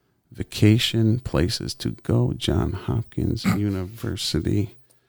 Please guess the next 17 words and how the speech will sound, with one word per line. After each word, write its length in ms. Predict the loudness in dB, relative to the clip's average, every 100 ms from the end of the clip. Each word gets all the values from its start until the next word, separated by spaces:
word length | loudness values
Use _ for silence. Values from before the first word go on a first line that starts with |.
| _ _ _ _ _ _ 6
<clears throat> 100 | 6 6 4 0 -4 -20 -20 _ _ _ _ _ 2
Uh, 500 | 6 8 6 2 -6 -12 -18 _ _ _ _
Roland 460 | 10 10 10 6 6
Griffiths, 720 | 4 4 0 -4 -6 -8 -14 _ _ _ _
who 140 | 2
are, 160 | 2 0 _ _ -20 -16
"We 180 | 6 6
tell 220 | 8 4
people 380 | 4 4 6 8
that 180 | 8 6
their 140 | 4
experiences 580 | 4 4 8 8 8 2
may 160 | 4 6
vary 340 | 10 10 10
from 200 | 6 4
very 260 | 6 6 4
positive 720 | 2 2 2 0 -2 -2